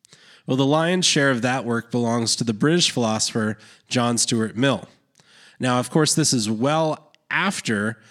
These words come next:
uh, the Constitution was written, uh, but it's really helped kind of flesh out what does freedom of speech look like in the United States in the twentieth century and beyond.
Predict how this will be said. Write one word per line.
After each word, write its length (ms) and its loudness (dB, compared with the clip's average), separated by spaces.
uh, 220 0
the 100 -2
Constitution 960 -2
was 160 0
written, 400 0
uh, 200 -4
but 160 -4
it's 180 -2
really 200 2
helped 320 -4
kind 160 0
of 80 -6
flesh 400 -2
out 200 0
what 200 0
does 160 0
freedom 320 0
of 120 0
speech 320 -4
look 300 0
like 340 -2
in 180 4
the 80 4
United 380 0
States 560 -2
in 220 2
the 160 4
twentieth 400 0
century 480 -2
and 120 -4
beyond. 520 -2